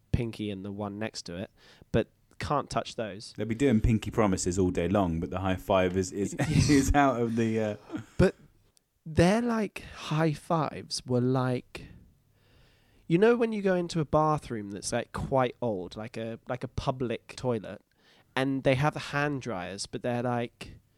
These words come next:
Speaker 1: slower than the wind outside.
Speaker 2: Yeah, they actually wet your hand.
Speaker 1: <laughs> Yeah, they, they just go
Speaker 2: <laughs>
Speaker 1: like,
Speaker 2: They're like,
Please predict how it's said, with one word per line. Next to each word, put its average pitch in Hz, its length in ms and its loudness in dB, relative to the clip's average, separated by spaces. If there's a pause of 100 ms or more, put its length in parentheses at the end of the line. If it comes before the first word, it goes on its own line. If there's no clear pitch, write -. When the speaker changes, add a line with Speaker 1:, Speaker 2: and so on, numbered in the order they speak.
(960)
Speaker 1:
slower 127 560 4
than 120 180 0
the 117 80 0
wind 113 340 -2
outside. 107 760 -4
Speaker 2:
Yeah, 104 120 0 (260)
they 104 120 0
actually 107 440 0
wet 104 300 0
your 87 160 -4
hand. 87 240 -2
Speaker 1:
<laughs> - 20 4
Yeah, 143 340 6 (220)
they, 147 120 6
they 135 220 0
just 127 220 -2
go 135 100 4
Speaker 2:
<laughs> - 0 -
Speaker 1:
like, 127 400 4 (2500)
Speaker 2:
They're 135 120 4
like, 123 200 4